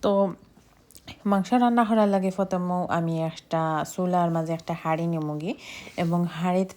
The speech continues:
পানি নিয়া একটা বালা করে, আহ, গরম হওয়া পর্যন্ত অপেক্ষা করমু। পানি যখন উতরাই যাব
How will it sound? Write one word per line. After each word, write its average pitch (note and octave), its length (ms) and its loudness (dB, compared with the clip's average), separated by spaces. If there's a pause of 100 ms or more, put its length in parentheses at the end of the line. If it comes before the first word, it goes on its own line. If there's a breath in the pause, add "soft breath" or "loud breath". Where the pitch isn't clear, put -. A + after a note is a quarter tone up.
পানি G3 320 0
নিয়া E3 360 0
একটা D#3 280 -4
বালা E3 360 -2
করে, E3 240 -2 (460 loud breath)
আহ, D3+ 280 0
গরম E3+ 300 4
হওয়া F#3+ 140 6
পর্যন্ত E3+ 360 0
অপেক্ষা D3 480 -4
করমু। D3 360 -8 (500 loud breath)
পানি B3+ 280 2
যখন B3 320 2
উতরাই G#3 420 0
যাব F3+ 380 -2